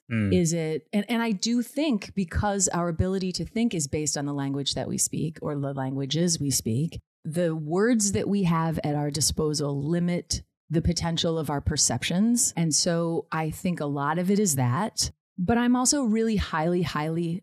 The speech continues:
Speaker 2: sensitive, and I'm really emotional, and I'm a verbal processor. So I'm always, these are my favorite conversations to have all the time with everyone.
Speaker 1: Yeah.
Speaker 2: I wonder if people really get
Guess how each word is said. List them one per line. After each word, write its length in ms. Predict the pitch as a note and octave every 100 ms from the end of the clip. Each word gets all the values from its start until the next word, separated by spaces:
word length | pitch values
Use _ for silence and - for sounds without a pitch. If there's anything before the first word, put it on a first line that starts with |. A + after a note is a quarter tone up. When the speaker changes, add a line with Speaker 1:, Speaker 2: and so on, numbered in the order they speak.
| -
Speaker 2:
sensitive, 680 | - D#3+ D#3+ F#3+ G3+ G#3 -
and 100 | D#3+
I'm 380 | D#3 E3 F#3+ A3+
really 360 | C4 B3 F3+
emotional, 720 | D3 C#3 C#3 D#3 F#3+ G3+ G#3+ -
and 160 | G3
I'm 60 | G#3
a 40 |
verbal 280 | F3+ F3+ E3
processor. 680 | D#3 C#3+ C#3+ F#3 F#3+ G#3 G#3+
So 140 | - E3
I'm 140 | E3
always, 360 | - D#3 E3 F3
these 160 | G#3 G#3
are 40 |
my 80 | G#3+
favorite 260 | F3+ E3+ -
conversations 580 | D#3 D#3+ E3 E3 D#3 -
to 60 |
have 200 | D3+ D3 -
all 160 | D3 D3+
the 80 | D#3
time 240 | D#3+ D3+
with 140 | D#3 -
everyone. 480 | C3+ C#3+ E3 F#3 F3+ -
Speaker 1:
Yeah. 80 | F#2+
Speaker 2:
I 80 |
wonder 340 | F3 F3 F3+ F3+
if 140 | D3+
people 260 | F3 E3 D3
really 260 | D3 D3+
get 300 | D3 D3 -